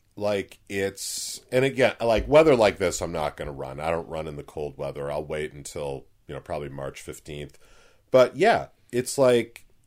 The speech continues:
the most simple thing you can do. And what I found that's <laughs> funny about it is, I mean, when I started, I literally could not run half a mile. Like, I would get on the treadmill,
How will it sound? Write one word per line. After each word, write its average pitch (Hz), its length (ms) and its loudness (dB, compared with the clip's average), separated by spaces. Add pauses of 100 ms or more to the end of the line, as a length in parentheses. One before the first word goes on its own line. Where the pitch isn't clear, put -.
(320)
the 107 100 -6
most 104 300 -2
simple 165 720 2 (260)
thing 117 340 -2
you 123 140 -2
can 107 240 -6
do. 90 400 -2 (240)
And 95 480 -4 (640)
what 117 180 4
I 127 120 6
found 185 400 0
that's 151 180 0
<laughs> - 0 -
funny - 380 -4
about 92 380 0
it 82 140 -4
is, 85 260 -4
I - 40 -8
mean, 113 160 0
when 135 120 4
I 180 100 6
started, 113 480 2
I 87 100 0
literally 90 540 -2
could 87 140 -12
not 78 180 -4
run 78 140 -6
half 71 280 -8
a 71 60 -18
mile. 65 320 -16 (160)
Like, 80 160 -10
I 90 60 -4
would 85 120 -6
get 92 120 -4
on 87 80 -4
the 85 60 -6
treadmill, 76 600 -8